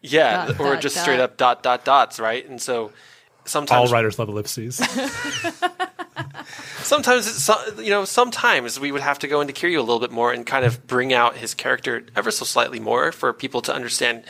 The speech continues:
Speaker 1: kind of what Kiryu is and who he is. And that's not in, that's not going against the dev team's wishes, 'cause we understand who Kiryu is too. You know, we understand what,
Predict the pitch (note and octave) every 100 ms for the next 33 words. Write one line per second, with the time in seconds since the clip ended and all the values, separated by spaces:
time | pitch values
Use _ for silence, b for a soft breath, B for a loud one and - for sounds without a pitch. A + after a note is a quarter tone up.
0 | B B B B B - B2 - - A2
1 | B2+ - - C#3 A#2+ C3+ B2+ A#2+ A2 D#3+
2 | C#3+ A2+ A2 A#2 - - - B2 A2 A2+
3 | - C#3 C#3 C#3 C#3+ C#3 - B2+ A#2 A2
4 | G#2+ b b b b b - A#2+ - B2+
5 | B2 B2 A#2 A2 A#2+ - A2 - A#2 C#3+
6 | B2 G#2 G#2+ B2+ B2 A#2 A#2+ C3+ A#2+ A2
7 | A#2 G#2 G#2 A#2 G#2+ A2 A2+ - G3+ B2+
8 | F#2+ G#2 G2 G#2+ A#2+ A#2 A2 A#2 G#2+ A2+